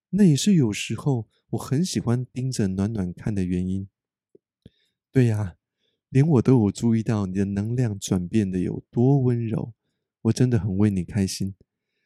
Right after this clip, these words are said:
不过我很好奇，你在改变的前后，你的内心跟今天有什么不一样呢？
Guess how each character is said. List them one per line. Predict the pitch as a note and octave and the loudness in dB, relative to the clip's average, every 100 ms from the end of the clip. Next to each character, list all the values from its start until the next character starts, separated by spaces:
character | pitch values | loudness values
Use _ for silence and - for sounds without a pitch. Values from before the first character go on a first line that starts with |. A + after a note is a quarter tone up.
| _ _ _ _ - | _ _ _ _ -4
不 | A#2+ | 0
过 | D#3 C#3 A#2 - | 2 4 2 0
我 | B2+ | 0
很 | C3 | 0
好 | A2 - E3 | -2 0 2
奇， | C#3 - - G#2 _ _ _ _ | 2 -2 -6 -6 _ _ _ _
你 | B2+ | 2
在 | F3 D#3+ | 4 4
改 | - F#2+ | 2 2
变 | - D3+ | 2 2
的 | A2 | 0
前 | - F#2+ | -2 -4
后， | G2+ A#2+ F#2+ _ _ - | -2 -2 -2 _ _ -8
你 | G#2+ | -2
的 | A2+ | 0
内 | B2+ D#3+ C#3+ | 4 4 4
心 | A#2 B2 B2+ | 2 0 -2
跟 | B2 B2 | 0 0
今 | A#2+ B2 A#2+ | 0 -2 0
天 | - B2 | 0 0
有 | G#2+ | 0
什 | G#2+ - | -2 0
么 | F2+ | -2
不 | - C3 G#2 | 0 0 2
一 | |
样 | A2+ B2 G#2 | 2 0 0
呢？ | G2 | -4